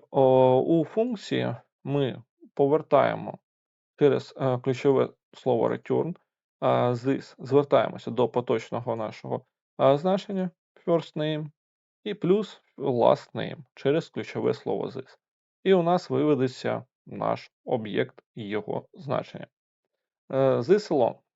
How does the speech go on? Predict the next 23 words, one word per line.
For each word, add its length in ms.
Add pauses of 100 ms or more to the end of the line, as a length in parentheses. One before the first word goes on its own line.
(1000)
<clears throat> 20
Коли 260
використовуватися 1200
окремо, 640
він 260
посилається 640
на 240
глобальний 540
об'єкт, 320
тому 240
що 220
він 220 (360)
використовується 720
у 220
глобальній 580
області 520
видимості. 520 (520)
І 100
у 60
вікні 300
браузера 480
глобальним 480
об'єктом 680